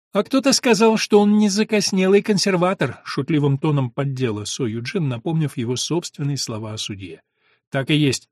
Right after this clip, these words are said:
Будь он закоренелым консерватором, арестовал бы меня прямо в зале суда, обвинив в учинении беспорядков», усмехнулся пастор и продолжил.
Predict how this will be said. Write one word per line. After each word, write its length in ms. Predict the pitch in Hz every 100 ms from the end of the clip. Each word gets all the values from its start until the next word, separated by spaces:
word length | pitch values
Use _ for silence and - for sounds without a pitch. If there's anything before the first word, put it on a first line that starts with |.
| -
Будь 220 | 131 170
он 160 | 170 151
закоренелым 760 | 127 165 180 175 170 147 139
консерватором, 720 | 139 147 175 180 202 151 120 104 - -
арестовал 560 | 151 180 - 175 196 175
бы 120 | 165
меня 280 | 160 165 175
прямо 300 | 175 165 151
в 60 |
зале 240 | 151 175 147
суда, 360 | - 160 160
обвинив 400 | 110 117 151 - -
в 80 | 127
учинении 460 | 147 160 156 143
беспорядков», 680 | 139 143 - 160 110 - - -
усмехнулся 540 | - 120 104 113 95 98
пастор 420 | 190 185 196 160
и 120 | 143
продолжил. 540 | 165 156 147 113 90